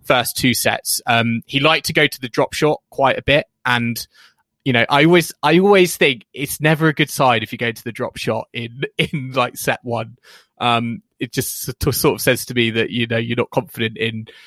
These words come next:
going toe to toe from the baseline with your opponent. Um, so,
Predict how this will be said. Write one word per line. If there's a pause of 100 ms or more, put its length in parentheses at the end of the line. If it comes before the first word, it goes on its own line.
(220)
going
toe
to
toe
from
the
baseline
with
your
opponent.
Um, (520)
so,